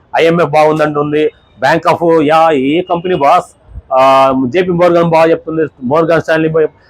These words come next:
అది ప్రతి ఒక్క అనలిస్టులు, ప్రతి అనలి-, అన-, మ్యూచువల్, ఆ, ఫండ్ ఏజెన్సీస్, తర్వాత ఫైనాన్షియల్, ఆ,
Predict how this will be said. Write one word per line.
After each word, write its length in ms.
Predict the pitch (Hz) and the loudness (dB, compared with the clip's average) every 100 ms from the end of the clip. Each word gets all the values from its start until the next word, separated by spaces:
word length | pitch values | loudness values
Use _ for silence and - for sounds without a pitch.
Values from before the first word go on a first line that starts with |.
| _ - | _ -8
అది 100 | - | -4
ప్రతి 380 | 214 214 - 214 | -4 -6 -4 0
ఒక్క 340 | 196 190 - | 0 -2 -2
అనలిస్టులు, 920 | 180 170 165 147 180 185 180 180 175 | 2 2 2 0 0 0 -2 0 0
ప్రతి 240 | 170 160 156 | 0 -2 -2
అనలి-, 260 | 156 170 | -2 0
అన-, 460 | 170 143 139 143 143 | -2 -2 -2 0 0
మ్యూచువల్, 420 | 147 165 185 170 165 _ _ - | 0 -2 0 -2 -4 _ _ -4
ఆ, 120 | 139 | -2
ఫండ్ 340 | 143 - 165 160 | 0 0 0 2
ఏజెన్సీస్, 680 | 151 165 165 170 - 170 165 | 2 0 -2 -6 -4 -4 -2
తర్వాత 640 | 151 156 151 151 156 151 151 _ _ _ - | -2 0 0 0 0 0 -2 _ _ _ -2
ఫైనాన్షియల్, 760 | 156 165 170 165 170 165 165 | 0 0 0 0 0 2 2
ఆ, 180 | 156 160 | 2 0